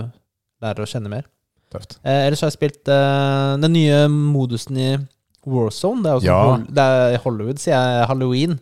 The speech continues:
Speaker 2: Det er Halloween-event.
Speaker 1: Så det er jo, det som er fett, er jo nå i Warzone,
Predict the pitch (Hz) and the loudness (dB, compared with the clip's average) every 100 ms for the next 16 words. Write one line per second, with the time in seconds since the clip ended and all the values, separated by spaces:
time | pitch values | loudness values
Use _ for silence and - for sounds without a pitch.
0 | - 101 110 110 98 82 98 127 - - | -8 -4 0 0 0 0 0 0 -6 -2
1 | 156 147 143 147 - - 143 135 151 139 | 2 4 4 0 -6 -8 -4 -2 -4 -4
2 | 160 143 123 131 - - 131 127 131 _ | -2 0 0 -2 -6 -14 -8 -8 -8 _
3 | _ 135 123 135 - _ _ 131 107 - | _ -10 -6 -6 -8 _ _ -4 -4 -2
4 | 147 | -4